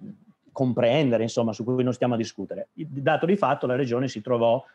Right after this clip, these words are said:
con un milione di metri quadri i-, in mano e doveva restituire questo valore che aveva comprato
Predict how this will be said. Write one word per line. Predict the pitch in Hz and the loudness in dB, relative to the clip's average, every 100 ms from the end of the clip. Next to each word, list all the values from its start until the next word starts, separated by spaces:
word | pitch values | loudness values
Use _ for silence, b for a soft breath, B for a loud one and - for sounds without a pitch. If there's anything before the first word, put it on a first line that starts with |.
| B | B
con | _ 120 | _ -2
un | 117 | 0
milione | 120 123 131 120 | 2 2 2 2
di | 110 | 0
metri | 117 113 | -2 -4
quadri | 110 135 117 110 104 104 - | -2 0 0 0 -2 -2 -6
i-, | 120 117 | -6 -4
in | 151 165 | -2 0
mano | 123 104 110 117 151 _ _ | 2 0 0 0 -2 _ _
e | 127 123 _ _ | -6 -6 _ _
doveva | 117 135 131 | -6 -2 0
restituire | 110 104 110 143 131 104 | -2 -4 -4 0 2 0
questo | 98 - 98 - _ _ - | -6 -10 -12 -12 _ _ -6
valore | 110 117 143 143 117 104 90 - _ _ _ _ _ | 0 2 4 4 4 2 0 -10 _ _ _ _ _
che | - | -4
aveva | 101 117 107 | 0 0 0
comprato | 107 104 127 120 101 - 92 104 | -2 0 2 2 0 -2 -8 -10